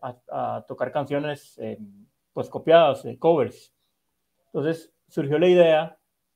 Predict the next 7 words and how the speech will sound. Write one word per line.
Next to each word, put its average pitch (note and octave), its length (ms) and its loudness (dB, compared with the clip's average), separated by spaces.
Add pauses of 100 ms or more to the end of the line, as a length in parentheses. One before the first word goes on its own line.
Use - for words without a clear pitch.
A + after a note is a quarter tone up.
de, B2 580 -2 (2250)
de, C3 120 -4
pues, A#2+ 500 -10
empezar A#2+ 600 -8
con B2 280 -6
música, A#2+ 540 -6
eh, G#2 180 -10